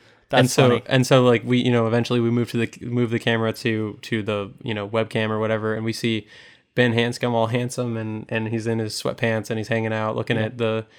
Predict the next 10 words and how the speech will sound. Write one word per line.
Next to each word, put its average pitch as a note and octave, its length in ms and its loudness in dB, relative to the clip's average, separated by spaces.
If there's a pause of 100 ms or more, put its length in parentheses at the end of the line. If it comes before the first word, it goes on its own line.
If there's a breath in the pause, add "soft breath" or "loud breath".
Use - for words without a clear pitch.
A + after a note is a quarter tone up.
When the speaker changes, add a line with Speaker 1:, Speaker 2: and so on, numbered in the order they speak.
(300 soft breath)
Speaker 2:
his A#2+ 160 -4
little A#2 160 0
Beverly, A2+ 600 -2
uh, A2+ 260 -4 (800)
note B2 460 4
from A#2+ 200 0
his A2 160 0
yearbook A2+ 380 0
and A2 80 -2
everything. G#2+ 440 -6